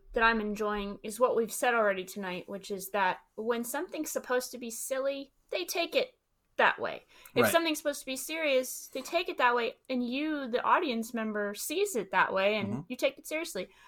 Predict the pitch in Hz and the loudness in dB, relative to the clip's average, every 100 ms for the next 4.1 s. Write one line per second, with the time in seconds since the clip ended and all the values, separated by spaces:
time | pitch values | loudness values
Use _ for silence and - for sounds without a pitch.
0 | - 254 302 330 339 294 359 254 214 202 | -2 2 6 8 8 8 4 2 4 6
1 | 233 180 180 185 175 175 165 160 151 - | 6 2 -2 0 0 0 0 -2 -6 -4
2 | 160 143 - 120 107 101 - _ _ _ | -4 -4 -4 0 0 0 -4 _ _ _
3 | 220 233 233 - 247 277 254 233 - - | 6 8 10 8 8 8 6 4 -2 4
4 | 240 | 8